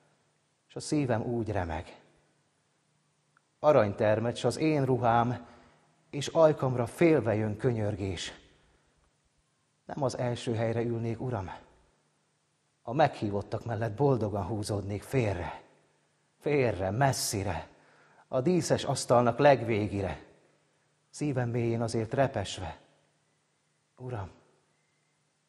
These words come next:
talán, ha meglehetne. Uram, nem kellenének drága ételek. Nem tennék úgy én, mint az emberek, kik jólétre jutnak,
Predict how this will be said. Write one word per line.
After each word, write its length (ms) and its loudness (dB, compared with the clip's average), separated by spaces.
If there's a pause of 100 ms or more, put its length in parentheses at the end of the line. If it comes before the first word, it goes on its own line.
(340)
talán, 320 0
ha 100 -2
meglehetne. 800 -2 (2000)
Uram, 240 2
nem 180 2
kellenének 560 0
drága 420 6
ételek. 560 -6 (680)
Nem 220 2
tennék 440 4
úgy 220 6
én, 160 6
mint 200 0
az 160 2
emberek, 480 6
kik 220 -10
jólétre 600 6
jutnak, 460 0